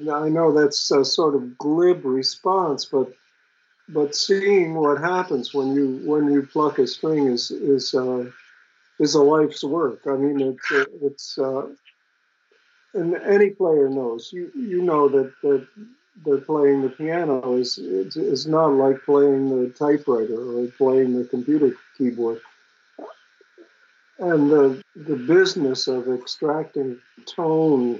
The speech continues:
from a, an object, from an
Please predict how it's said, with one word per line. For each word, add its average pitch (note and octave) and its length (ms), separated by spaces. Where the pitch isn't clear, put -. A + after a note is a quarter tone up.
from B2+ 260
a, A#2+ 160
an C#3 100
object, C#3 600
from C3+ 240
an B2 280